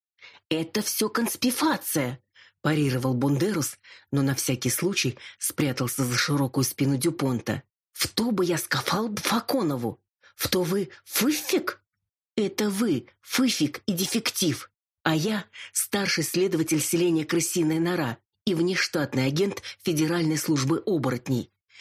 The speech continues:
Это я подслушала разговор водной охотницы и заказчика.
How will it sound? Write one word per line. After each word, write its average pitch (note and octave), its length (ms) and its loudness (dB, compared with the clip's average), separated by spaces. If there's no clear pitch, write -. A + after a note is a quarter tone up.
Это G3 220 0
я G3 240 0
подслушала C3+ 680 0
разговор C#3+ 440 0
водной C#3+ 320 0
охотницы - 640 0
и F3 100 -2
заказчика. D3 760 -2